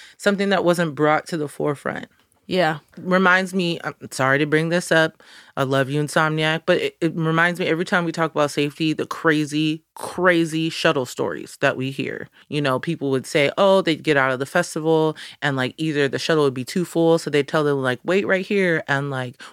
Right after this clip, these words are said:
Speaker 1: we'll come back and get you." And then they never come back
Speaker 2: They
Speaker 1: for
Speaker 2: never come back.
Speaker 1: hours.
Speaker 2: Yeah.
Speaker 1: Or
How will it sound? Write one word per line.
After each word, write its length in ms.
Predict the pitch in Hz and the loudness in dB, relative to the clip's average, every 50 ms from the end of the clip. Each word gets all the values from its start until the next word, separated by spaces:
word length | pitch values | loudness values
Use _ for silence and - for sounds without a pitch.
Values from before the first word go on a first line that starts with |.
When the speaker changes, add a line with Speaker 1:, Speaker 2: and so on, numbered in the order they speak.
| - | -2
Speaker 1:
we'll 80 | - 165 | -2 -2
come 220 | - - 196 180 | 0 2 0 2
back 200 | 180 170 165 - | 4 2 2 2
and 140 | - 170 170 | -2 -4 0
get 180 | 165 170 165 156 | 2 2 2 2
you." 200 | 156 147 143 139 | 2 0 2 2
And 100 | 135 139 | 2 2
then 280 | 135 123 120 120 117 - _ _ - - | 0 0 0 -2 -4 -8 _ _ -2 0
they 120 | - 143 147 | 2 2 2
never 240 | 147 139 135 143 139 | 2 0 0 0 -2
come 180 | - 151 147 | -2 -2 0
back 160 | 143 131 135 - | 2 2 0 2
Speaker 2:
They 40 | |
Speaker 1:
for 60 | 170 170 | 2 0
Speaker 2:
never 160 | 170 165 156 | 0 0 2
come 80 | - 127 | 2 2
back. 80 | 127 139 143 | 4 4 2
Speaker 1:
hours. 380 | 147 151 147 147 147 147 143 - - - 170 | 2 2 2 2 0 0 -2 -6 -14 -12 -6
Speaker 2:
Yeah. 240 | 170 170 170 165 165 | -2 0 0 2 4
Speaker 1:
Or 320 | 175 165 156 147 143 139 | 6 6 6 6 4 2